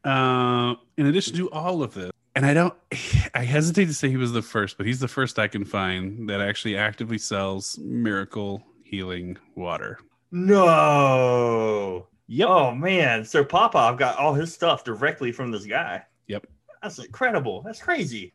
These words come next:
Speaker 1: It is. It is. It's absolutely.
Speaker 2: It's
Speaker 1: Hold
Speaker 2: like
Speaker 1: on.
Speaker 2: you can pretty much draw a direct line from Popov to, uh, or from A A Adams to A A Allen to Popov.
Speaker 1: Yeah, no, it's, this is, and it's gonna get, it's gonna get even crazier. But yeah, there's definitely a direct line.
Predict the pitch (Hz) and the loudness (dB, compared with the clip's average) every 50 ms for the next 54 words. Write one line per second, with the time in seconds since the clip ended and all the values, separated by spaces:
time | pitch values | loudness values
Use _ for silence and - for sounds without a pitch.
0 | _ - - - 110 101 90 - - _ - 123 110 104 98 - - - 120 - | _ -12 -10 -8 -8 -8 -8 -12 -18 _ -14 -10 -10 -10 -10 -10 -14 -20 -20 -14
1 | - 113 104 - - 104 98 - - - - - 160 190 196 147 165 196 165 175 | -12 -12 -12 -12 -14 -14 -16 -16 -18 -20 -8 -4 -4 -4 -2 0 2 2 2 2
2 | 202 196 254 233 202 160 131 - 160 - 190 202 208 196 170 143 123 113 139 160 | 0 -2 -4 -4 -4 -8 -12 -18 -14 -8 -4 -2 -2 0 -2 -4 -2 0 0 2
3 | 185 170 127 117 113 110 104 123 135 - - 110 113 147 143 113 95 92 98 98 | 2 2 2 0 0 -2 0 0 -2 -4 -6 -6 -4 -4 -4 -4 -6 -10 -14 -18
4 | - _ _ _ _ - 135 127 120 113 113 - 131 120 123 - 113 107 104 104 | -20 _ _ _ _ -4 -4 -2 -2 -4 -4 -2 -4 -4 -2 0 0 0 0 -2
5 | - - - 123 117 107 107 104 104 98 95 101 123 143 - 127 - - 123 117 | -6 -10 -8 -6 -4 -2 -2 -2 -2 -4 -6 -8 -10 -4 -4 -4 -4 -4 -6 -6
6 | - 117 127 120 117 113 113 113 117 110 101 95 - _ - - - 98 - - | -4 -6 -4 -4 -2 -2 0 0 0 -2 -4 -10 -12 _ -18 -18 -18 -18 -10 -4
7 | 135 156 165 123 143 143 139 - 127 131 131 127 110 92 92 98 98 _ - 120 | -4 -4 -2 0 2 0 2 2 0 0 0 0 -2 -6 -8 -14 -16 _ -16 -8
8 | - 120 113 - 104 98 95 92 - _ _ _ _ _ _ _ - 135 139 135 | -4 -4 -4 -4 -6 -8 -8 -10 -12 _ _ _ _ _ _ _ -2 -2 -2 -2
9 | - _ _ 131 127 127 123 117 - - - 139 139 131 147 135 120 120 117 123 | -6 _ _ 0 2 2 2 0 -2 -4 -2 -2 -2 0 -2 -4 -6 -6 -6 -6
10 | 127 120 120 117 113 120 120 120 110 113 - - - 135 123 120 113 110 110 104 | -4 -2 -2 -2 -4 -6 -8 -10 -12 -12 -14 -8 -4 -2 0 0 0 0 -2 -4
11 | - _ _ - 127 123 123 120 117 107 110 104 104 101 95 95 - 98 95 90 | -6 _ _ -16 -8 -2 0 0 0 0 0 -2 -4 -4 -6 -6 -6 -6 -6 -8
12 | 92 90 - - 98 110 113 107 98 107 104 - - _ 120 110 101 - 107 98 | -8 -10 -10 -6 -2 0 0 0 0 -2 -4 -4 -4 _ -2 0 0 -2 -6 -6
13 | 98 95 95 98 95 87 - - 90 90 87 85 | -6 -6 -4 -6 -6 -6 -8 -10 -10 -10 -10 -10